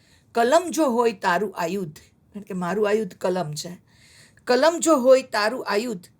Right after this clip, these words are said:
તો નીકળ બુદ્ધ કે શુદ્ધની પરંપરાગત ઝાડમાંથી. બની જા સ્ત્રી, સાર્થક કર સ્ત્રીયાર્થ.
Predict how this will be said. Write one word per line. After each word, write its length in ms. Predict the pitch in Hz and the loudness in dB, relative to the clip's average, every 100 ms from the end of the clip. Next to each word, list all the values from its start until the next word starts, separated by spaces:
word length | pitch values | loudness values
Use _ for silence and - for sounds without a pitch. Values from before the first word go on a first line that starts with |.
| _ _ _ _ | _ _ _ _
તો 100 | 247 | -2
નીકળ 520 | 220 220 - 240 208 - _ | -2 -4 -2 -2 -2 -8 _
બુદ્ધ 340 | 208 240 208 320 | -8 -6 -4 -6
કે 220 | 320 247 | -4 -6
શુદ્ધની 680 | - 254 185 262 247 180 - _ _ _ _ _ - | -4 -6 -4 -2 -2 -6 -10 _ _ _ _ _ 0
પરંપરાગત 760 | 233 269 277 233 220 202 214 208 151 | 0 0 0 4 4 2 -2 -6 -10
ઝાડમાંથી. 720 | 165 170 190 214 - - - _ _ _ _ _ _ _ 208 | -6 -6 -4 -6 -8 -18 -20 _ _ _ _ _ _ _ 2
બની 260 | 208 254 | 2 0
જા 220 | 196 208 | -2 0
સ્ત્રી, 540 | 190 - - 220 185 - _ _ | -2 -6 -6 -6 -6 -10 _ _
સાર્થક 540 | - - 196 190 226 - - | -10 -2 -2 -4 -12 -16 -10
કર 120 | 175 | -8
સ્ત્રીયાર્થ. 800 | 175 - 156 160 165 - - | -6 -8 -6 -6 -6 -12 -20